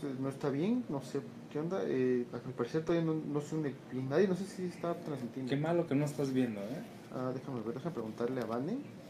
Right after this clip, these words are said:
Speaker 1: Tú, si quieres, sigue hablando de mí.
Speaker 2: Mientras tanto, les platicamos. Jorge es el director de la empresa, fundador de Cara Oculta hace ya algunos años, por ahí del dos mil cuatro.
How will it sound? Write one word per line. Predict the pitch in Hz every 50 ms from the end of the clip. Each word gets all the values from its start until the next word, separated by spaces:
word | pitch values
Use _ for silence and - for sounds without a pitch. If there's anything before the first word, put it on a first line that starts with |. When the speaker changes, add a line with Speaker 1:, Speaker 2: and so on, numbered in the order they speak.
| - - - - - -
Speaker 1:
Tú, | - 180 190
si | 185 180
quieres, | 170 185 175
sigue | 165 180 165
hablando | 156 143 135 135 131
de | 120
mí. | 117 123
Speaker 2:
Mientras | - 139 143 147 156 147
tanto, | - 196 202 - 233 220
les | 202 170
platicamos. | - - 139 - 123 - - 123 117 113 107 - -
Jorge | - 156 175 180 175 - - 220 247 269 - - -
es | - 123 135 143 147 143 - - -
el | 156 143 135 135 131 123 117
director | 117 123 123 117 120 - 143 143
de | 143 135
la | 135
empresa, | 131 131 170 180 185 180 185 180
fundador | - - 135 127 127 123 123 127
de | 127 127
Cara | - 123 123 123
Oculta | 120 - 170 175 170 165 151 139 131
hace | 127 123 - - 131 135 131 120 - - - - - - - - - 127
ya | 127
algunos | 131 127 127 127 131 127 -
años, | 170 175 175 175 175
por | 175 - 139
ahí | 131 135
del | 131 139 135 127
dos | 120 110
mil | 120 127 123 120
cuatro. | - 151 156 170 165 - 185 202